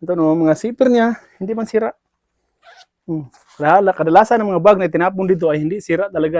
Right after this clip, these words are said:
yung mga, ano, yung mga zipper, mga kondisyon pa talaga ba? Magagamit pa talaga, oh. Yun, oh, pinabagtik-bagtik pa yung tingog ng zipper, oh. Yan, mga kapilingon.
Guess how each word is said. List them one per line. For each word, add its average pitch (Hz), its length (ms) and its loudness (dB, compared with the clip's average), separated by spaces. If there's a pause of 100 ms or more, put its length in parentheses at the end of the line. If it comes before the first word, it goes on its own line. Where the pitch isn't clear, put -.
yung 147 160 -4
mga, 139 160 -12
ano, 160 160 -12 (800)
yung 160 160 -12
mga 165 160 -10
zipper, 180 240 -4
mga 165 160 -2
kondisyon 190 480 -2
pa 190 80 -6
talaga 196 240 -2
ba? 165 120 -2 (120)
Magagamit 139 560 -6
pa - 80 -10
talaga, 160 320 -8
oh. 135 80 -12 (480)
Yun, 156 140 -4
oh, - 20 -12
pinabagtik-bagtik 147 1000 -2
pa 185 100 4
yung 170 80 -4
tingog 180 240 0
ng 175 180 2
zipper, 175 300 0
oh. 480 200 -2 (1160)
Yan, 202 160 0
mga 208 160 0
kapilingon. 202 400 0